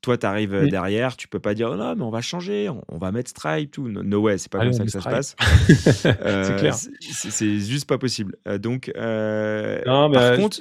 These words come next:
Speaker 2: bah, en
Speaker 1: par
Speaker 2: fait,
Speaker 1: contre,
Speaker 2: c'est, c'est, oui.
Speaker 1: euh, ce que je vois, c'est qu'il y a potentiellement une
Speaker 2: Voilà.
Speaker 1: possibilité de rajouter un provider et,
Speaker 2: Comme une
Speaker 1: et donc
Speaker 2: souris.
Speaker 1: potentiellement,
Speaker 2: <laughs>
Speaker 1: en fait, ouais, euh, en fait, ils vont peut-être faire, euh, un S D K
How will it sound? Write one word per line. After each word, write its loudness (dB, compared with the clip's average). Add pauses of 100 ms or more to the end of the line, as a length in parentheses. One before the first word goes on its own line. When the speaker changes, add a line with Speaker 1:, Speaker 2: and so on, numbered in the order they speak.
Speaker 2:
bah, 0
en 2
Speaker 1:
par 2
Speaker 2:
fait, -6
Speaker 1:
contre, 2 (100)
Speaker 2:
c'est, -12
c'est, -12 (420)
oui. 0 (480)
Speaker 1:
euh, 0
ce -8
que 0
je -2
vois, 0
c'est -4
qu'il -2
y 0
a 0
potentiellement -6 (440)
une -4 (160)
Speaker 2:
Voilà. 6
Speaker 1:
possibilité -4
de 4
rajouter -2
un -6
provider -2 (480)
et, -4
Speaker 2:
Comme 4
une 4
Speaker 1:
et 0
donc 0
Speaker 2:
souris. -4
Speaker 1:
potentiellement, 2
Speaker 2:
<laughs> -2
Speaker 1:
en -4
fait, -6
ouais, 0
euh, -6
en -10
fait, -6
ils -8
vont -4
peut-être -8
faire, -2
euh, -4
un -10
S -2
D -2
K -4